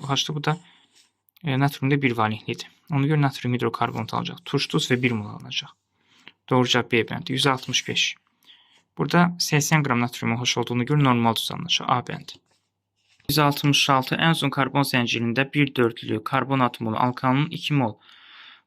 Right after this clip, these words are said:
tam yananda on dörd mol su alınır. Bu alkanın quruluş formulunu müəyyən edin. İki mol tam yananda on dörd mol su alınırsa, bir mol yananda yeddi mol su alınacaq. Yeddi mol suda on dörd atom hidrogen var. İki üstü gəlki bərabərdir on dördə. N bərabərdir altı.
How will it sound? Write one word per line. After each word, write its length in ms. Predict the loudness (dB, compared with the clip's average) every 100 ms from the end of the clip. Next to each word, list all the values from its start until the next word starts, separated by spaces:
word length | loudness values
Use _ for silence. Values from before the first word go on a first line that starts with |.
| -4
tam 240 | 2 4
yananda 500 | 6 4 4 2 2
on 260 | 2 2 4
dörd 160 | 2
mol 140 | 2 2
su 240 | 0 0
alınır. 400 | -2 -2 -2 0
Bu 40 | 2
alkanın 360 | 2 2 -2
quruluş 380 | 0 -4 -2 -2
formulunu 320 | 0 0 2 2
müəyyən 340 | 2 0 -2
edin. 160 | -4 -4
İki 240 | -4 0
mol 160 | 2 2
tam 220 | 2 2
yananda 260 | 4 4 4
on 160 | 2
dörd 140 | 2 2
mol 120 | 0
su 200 | 0 0
alınırsa, 500 | 2 0 -2 -2 0
bir 100 | 2
mol 200 | 4 4
yananda 280 | 4 4 4
yeddi 280 | 2 0
mol 100 | 0
su 180 | 2 2
alınacaq. 320 | 2 0 0
Yeddi 280 | 0 0 2
mol 120 | 2
suda 240 | 4 2 2
on 220 | 2 2
dörd 240 | 0 -2 -16 -18 -16 -18 -4
atom 340 | -2 -2 -2 -2
hidrogen 420 | -2 -2 -2 0
var. 180 | 0 -2 -10 -20 -14 -6
İki 240 | -2 0
üstü 180 | 0 2 0
gəlki 240 | 0 0
bərabərdir 560 | 2 2 0 -2 -2 -2
on 180 | -2 -2
dördə. 380 | -4 -2 -4 -4 _ -20 -20 -4
N 160 | 2 2
bərabərdir 500 | 2 0 0 0 -2
altı. 400 | -4 -4 -6 -16